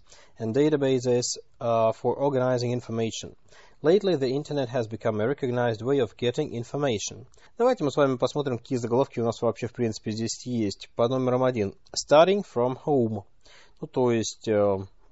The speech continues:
изучение чего-либо, обучение на дому, изучение чего-либо из дома.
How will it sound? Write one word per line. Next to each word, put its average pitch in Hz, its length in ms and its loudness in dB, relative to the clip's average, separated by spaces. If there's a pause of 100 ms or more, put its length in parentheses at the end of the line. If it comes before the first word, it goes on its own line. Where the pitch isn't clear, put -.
(200)
изучение 120 600 -2
чего-либо, 151 840 0
обучение 120 680 -2
на 120 160 0
дому, 101 540 0
изучение 127 640 -4
чего-либо 131 440 -2
из 139 220 -4
дома. 107 400 -4